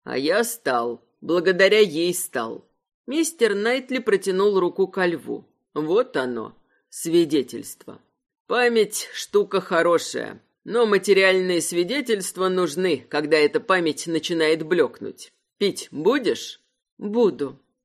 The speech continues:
«Виски». Мистер Найтли вовсе не выглядел больным.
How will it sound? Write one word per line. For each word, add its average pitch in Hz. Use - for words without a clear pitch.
«Виски». 147
Мистер 165
Найтли 277
вовсе 262
не 247
выглядел 175
больным. 180